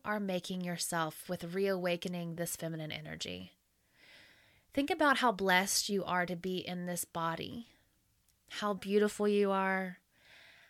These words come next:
how amazing you are just as you are. What desires do you have?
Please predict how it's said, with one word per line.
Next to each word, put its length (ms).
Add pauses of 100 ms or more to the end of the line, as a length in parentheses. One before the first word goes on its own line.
how 220
amazing 720
you 220
are 460
just 480
as 300
you 180
are. 460 (2000)
What 220
desires 720
do 100
you 200
have? 760